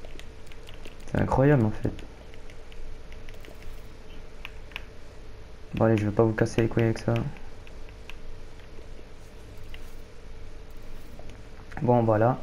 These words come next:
Du coup, ça, je suis déjà à deux. Ouais, c'est trop. Il faut gagner avec... Ouais. Ça, je suis à deux. Ça, je suis à deux. Ça, je suis à deux. Bon, bah, je suis quasiment à deux partout. Bon, du coup, je vous laisse là-dessus et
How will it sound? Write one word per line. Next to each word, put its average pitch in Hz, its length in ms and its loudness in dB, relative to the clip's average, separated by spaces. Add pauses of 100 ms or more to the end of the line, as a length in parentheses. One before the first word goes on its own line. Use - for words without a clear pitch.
(160)
Du 117 180 6
coup, 117 320 8 (360)
ça, 131 200 8
je 131 80 2
suis 127 100 6
déjà 117 220 10
à 113 40 8
deux. 127 360 10 (2750)
Ouais, 143 180 10
c'est 135 160 4
trop. - 180 4
Il 117 80 10
faut 127 160 6
gagner 139 300 10
avec... 110 420 6
Ouais. 113 240 6 (800)
Ça, 117 160 8
je - 60 0
suis - 120 4
à 110 80 8
deux. 139 380 8
Ça, 147 180 4
je 113 80 2
suis 113 160 4
à 110 100 6
deux. 131 540 6
Ça, - 160 2
je 117 80 0
suis - 100 2
à 117 120 6
deux. 135 420 6 (1040)
Bon, 113 80 10
bah, 110 60 8
je 117 80 4
suis 110 100 6
quasiment 113 560 6
à 117 60 8
deux 113 180 6
partout. - 380 -2 (1000)
Bon, 131 140 8
du 127 100 8
coup, 127 160 8
je 123 100 8
vous 113 100 8
laisse 113 180 6
là-dessus 113 320 4
et 110 360 6